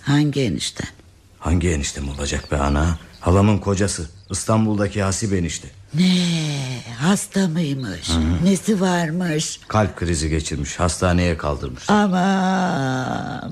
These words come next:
Speaker 1: bunu da mı gösterecektin Rabbim bana?
Speaker 2: Dur ana, ne oluyorsun? Daha bir şey yok ortada.
Speaker 1: Var, var. Bir şey var. Ben rüyamda görmüştüm eniştemi.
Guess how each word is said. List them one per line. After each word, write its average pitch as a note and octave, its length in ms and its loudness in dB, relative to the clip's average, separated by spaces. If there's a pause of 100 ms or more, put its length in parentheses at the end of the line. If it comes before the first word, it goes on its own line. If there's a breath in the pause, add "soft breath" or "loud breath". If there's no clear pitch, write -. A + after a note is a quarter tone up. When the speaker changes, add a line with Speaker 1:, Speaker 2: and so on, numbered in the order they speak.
Speaker 1:
bunu F#3 320 2
da F#3+ 120 4
mı F3 140 0
gösterecektin F3+ 1300 -2
Rabbim A2 640 -2
bana? G2 440 0
Speaker 2:
Dur F2+ 320 2
ana, E2 220 2
ne F#2+ 180 4
oluyorsun? B2 640 2
Daha B2 280 0
bir A2 40 -6
şey C#3+ 220 0
yok C#3 220 2
ortada. E2 520 -2 (420 loud breath)
Speaker 1:
Var, D3+ 1080 0
var. G#3+ 460 2 (340)
Bir F#3+ 100 -4
şey F#3 420 0
var. - 440 -10 (240)
Ben G#3 280 4
rüyamda D#3+ 520 2
görmüştüm - 720 -4
eniştemi. - 560 -6